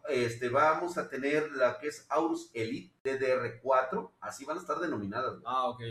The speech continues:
Speaker 2: ok, ok.
Speaker 1: Z seiscientos noventa, o sea, se va a llamar exactamente igual, nada más que esta diferencia va a decir Elite D D R cuatro.
Speaker 2: Le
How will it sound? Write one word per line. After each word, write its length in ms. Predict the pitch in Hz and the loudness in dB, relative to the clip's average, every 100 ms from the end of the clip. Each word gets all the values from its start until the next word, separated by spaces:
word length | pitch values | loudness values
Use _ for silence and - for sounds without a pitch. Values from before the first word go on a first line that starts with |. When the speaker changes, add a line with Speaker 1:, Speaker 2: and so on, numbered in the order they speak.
| 110 | -10
Speaker 2:
ok, 60 | 107 | -12
ok. 240 | 104 104 - | -16 -20 -4
Speaker 1:
Z 560 | 156 160 185 208 - | -2 2 4 4 -2
seiscientos 640 | - - 123 - 143 139 143 | -10 -8 -6 -4 -6 -6 -6
noventa, 420 | 123 110 92 90 | -4 -4 -6 -8
o 60 | 92 | -8
sea, 140 | 110 | -8
se 100 | 123 | 0
va 120 | 139 | 2
a 260 | 175 - 110 | 2 -2 -10
llamar 240 | 120 151 | -4 -4
exactamente 480 | - 139 143 139 151 | -4 -10 -10 -8 -2
igual, 240 | 180 185 | 2 2
nada 100 | 139 | 2
más 160 | 143 151 | -2 -2
que 80 | 151 | -6
esta 180 | 151 156 | -4 -4
diferencia 380 | 147 156 151 | -4 -6 -6
va 60 | 147 | -8
a 0 | |
decir 280 | 139 151 - | -8 -12 -6
Elite 480 | 127 135 165 185 - | -2 -2 -2 -6 -6
D 140 | 135 139 | -2 0
D 160 | 131 | 0
R 200 | 127 131 131 131 | -2 -4 -2 4
cuatro. 200 | 143 | 6
Speaker 2:
Le 20 | 156 | 6